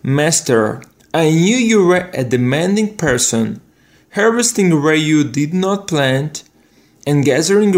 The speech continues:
where you did not scatter. So out of fear I went off and buried your talent in the ground. Here it is back." His master said to him in reply, "You wicked,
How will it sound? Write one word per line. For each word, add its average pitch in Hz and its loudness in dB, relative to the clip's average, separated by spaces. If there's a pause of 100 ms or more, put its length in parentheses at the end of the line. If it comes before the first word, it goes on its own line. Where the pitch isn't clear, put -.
where 139 0
you 135 2
did 160 -2
not 151 0
scatter. 113 -4 (1000)
So - 0 (160)
out 220 0
of 151 -2
fear 202 2 (460)
I 156 2 (100)
went 226 2
off 170 0 (500)
and 143 0
buried 208 2
your 156 -2 (140)
talent 185 -2 (120)
in 151 -2
the 135 -2
ground. 110 -2 (520)
Here 226 0 (100)
it - -8 (120)
is 123 -2 (140)
back." 107 -4 (760)
His 147 0 (160)
master 185 0
said 151 0 (100)
to 143 -2 (120)
him 147 -2
in 135 -2 (140)
reply, 113 -4 (760)
"You 160 6 (200)
wicked, 226 -4